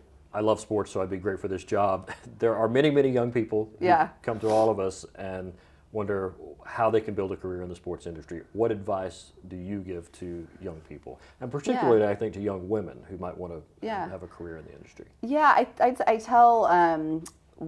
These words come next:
Speaker 2: wh-, like, a lot of people to s-, work in as many air-, when they're sort of earlier in the career, like, often try as many perspectives as you can. Think about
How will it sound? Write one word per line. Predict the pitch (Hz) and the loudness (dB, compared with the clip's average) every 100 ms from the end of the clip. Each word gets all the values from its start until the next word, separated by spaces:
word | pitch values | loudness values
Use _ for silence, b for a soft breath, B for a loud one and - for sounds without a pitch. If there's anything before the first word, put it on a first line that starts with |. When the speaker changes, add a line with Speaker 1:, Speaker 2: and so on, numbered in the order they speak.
| - _ | -12 _
Speaker 2:
wh-, | 170 175 190 - | -8 0 0 4
like, | 170 | 2
a | 160 | 4
lot | 170 175 | 8 10
of | 175 | 8
people | 175 170 | 2 -2
to | 156 | -2
s-, | - - - | -8 -16 -10
work | 127 156 175 170 | -8 -2 -2 0
in | 165 | -2
as | 160 | -2
many | 156 156 156 147 - _ - | -2 -2 -2 -6 -12 _ -2
air-, | 156 151 | 0 2
when | 160 | 2
they're | 156 151 139 - - | 2 0 -4 -14 -20
sort | - 185 | -8 -4
of | 156 | 0
earlier | 170 180 165 | 2 2 2
in | 160 | 0
the | 151 | -2
career, | - 147 147 | -4 -2 -2
like, | 139 135 - b b b b b - | -2 -4 -8 b b b b b 2
often | 160 165 160 156 147 - | 2 4 2 2 -2 -8
try | - 175 | 2 6
as | 175 | 6
many | 165 165 | 6 0
perspectives | 156 147 - 147 - 165 | -2 -6 -2 -2 -4 -6
as | 175 175 | -8 -8
you | 180 | -8
can. | - 196 190 180 | -4 0 2 2
Think | 170 170 165 | 0 0 4
about | 160 160 156 143 | 6 6 6 0